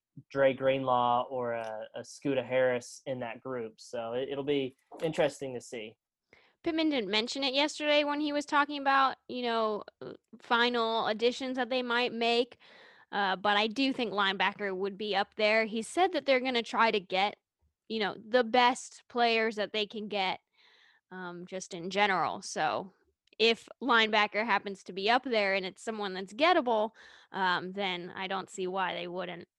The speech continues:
Speaker 2: try to elevate the position overall. Um, offensive line, they signed three, Terry Wells, Devin Manuel,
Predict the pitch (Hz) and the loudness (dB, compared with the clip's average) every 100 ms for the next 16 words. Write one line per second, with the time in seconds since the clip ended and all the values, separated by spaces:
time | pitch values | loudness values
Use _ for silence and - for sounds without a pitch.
0 | _ _ _ - 202 170 165 190 - 190 | _ _ _ -6 -2 0 -2 -4 -10 -8
1 | 180 - 214 202 196 196 190 - _ 208 | -4 0 2 2 0 -2 -4 -14 _ -10
2 | - 196 180 - - 180 175 190 - 185 | -8 -10 -8 -10 -12 -12 -14 -12 -6 -6
3 | - 165 170 - - - - - - - | -2 0 0 -2 -6 -16 -20 -20 -20 -8
4 | 190 190 185 190 - - 320 285 294 311 | -4 -4 -6 -10 -2 0 4 2 2 0
5 | 247 240 240 240 233 220 247 254 240 233 | 4 4 6 6 4 0 0 4 6 6
6 | 226 214 - 269 277 269 254 254 - 254 | 4 -2 -6 0 2 2 2 0 -2 2
7 | 240 247 226 226 233 226 226 214 226 226 | 4 4 4 6 6 6 4 0 0 0
8 | 226 220 220 214 214 208 208 202 | 2 0 2 2 0 4 4 2